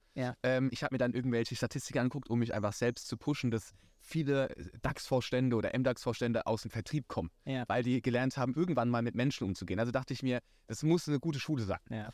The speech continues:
Speaker 2: Und man kann auch über Strukturvertrieb halten, was man möchte. Also ich habe da auch eine sehr, sehr kritische Meinung und, und auch gerade die Methoden,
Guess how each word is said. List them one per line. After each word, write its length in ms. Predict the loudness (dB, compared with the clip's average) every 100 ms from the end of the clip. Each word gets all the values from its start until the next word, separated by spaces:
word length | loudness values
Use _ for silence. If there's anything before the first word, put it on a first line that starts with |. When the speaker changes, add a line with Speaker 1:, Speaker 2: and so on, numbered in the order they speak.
| -16 _
Speaker 2:
Und 340 | 2 4 4
man 200 | 2 2
kann 160 | 2 2
auch 100 | 2
über 160 | 0 -2
Strukturvertrieb 680 | 0 2 2 2 0 -2 0
halten, 360 | 0 2 2
was 180 | 0 0
man 120 | 0
möchte. 340 | 0 0 0 0
Also 120 | 0
ich 40 |
habe 100 | -2
da 100 | -2
auch 100 | 0
eine 100 | -2
sehr, 220 | 2 2
sehr 140 | 2 -2
kritische 320 | -4 -4 0
Meinung 360 | 0 2 0 0
und, 240 | 0 0
und 140 | 0 0
auch 140 | 0
gerade 280 | 0 2 2
die 100 | 0
Methoden, 460 | 0 0 0 0